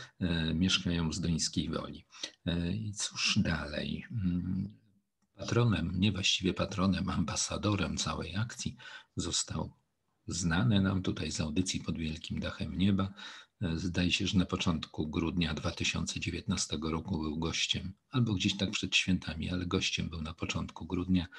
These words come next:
mm, Bartas Szymoniak. Na pewno go pamiętacie. Także dziękuję ci, Bartku, przy okazji za to, że wszedłeś w, w tą, e, no, myślę, bardzo istotne zadanie. E, potem będzie Pudełko Zapałek razem z Adamem Bąkowskim.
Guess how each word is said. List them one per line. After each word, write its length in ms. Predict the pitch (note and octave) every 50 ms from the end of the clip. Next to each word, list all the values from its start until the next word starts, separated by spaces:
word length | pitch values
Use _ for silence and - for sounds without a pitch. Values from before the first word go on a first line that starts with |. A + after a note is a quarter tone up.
| - - - - - - _ -
mm, 240 | F#2+ E2+ E2+ E2 - - _
Bartas 480 | - - - _ - E2 D2 - - -
Szymoniak. 760 | - - - - E2+ D2+ D2 C#2+ C#2 C2+ C2 - - - -
Na 100 | A2+ G2+
pewno 260 | - - - - -
go 140 | - - F#2+
pamiętacie. 680 | - - F2+ F2+ D#2 D#2 - - - D2+ - - - A2 - - - - - -
Także 300 | - F#2+ F2+ G2+ F#2 E2+
dziękuję 400 | F2 G2 F#2 F#2 - F2+ F2 E2
ci, 140 | - - E2+
Bartku, 440 | D#2+ E2+ E2 - - - - - -
przy 220 | - - - E2
okazji 580 | D#2 D#2+ - - F2+ E2+ - - F2 E2+ - - _ _ _ _
za 240 | G2 E2+ - D#2+ D#2
to, 140 | - - F2+
że 160 | - - -
wszedłeś 500 | - - - - - - - D#2+ - -
w, 120 | - - - _ _ - _
w 80 | - -
tą, 280 | - A#2 - D#2+ D#2+ - - - - - - - - _ _ -
e, 340 | F2+ D#2+ E2 D#2+ D#2 E2 - - -
no, 260 | D#3+ E3 E3+ D3+ D#3+ -
myślę, 460 | B2 A#2 - - - G2 G2 F#2 -
bardzo 400 | A2+ A2+ G#2 F#2+ F#2 F2 - F#2+
istotne 440 | E2+ D#2+ - - - F2 - - D#2+
zadanie. 500 | - - E2 - - - D#2+ E2 E2 - - - - - - - - - _ _ G#2
E, 280 | G2+ G2+ G2+ G2+ G#2 G#2 -
potem 340 | - - - C3 A#2 G#2+ G2+
będzie 320 | G#2+ G2 F#2+ F#2 F2+ E2
Pudełko 560 | - A2 G#2+ F#2+ F#2+ F2+ E2 D#2+ - F#2 E2+
Zapałek 680 | D#2+ F2 D#2+ - - F2 D#2+ D#2+ D2+ D#2 D#2 - - G2
razem 440 | F#2 - F2 E2 - F#2 F2 D2+ D2
z 140 | - -
Adamem 600 | - - F2+ E2 D#2+ D#2+ D#2+ C#2+ C#2 D#2+ D#2 D#2
Bąkowskim. 880 | D#2+ F#2+ A#2+ C#3 B2+ B2+ G2+ F#2+ - - - - - - - A#2 B2 B2+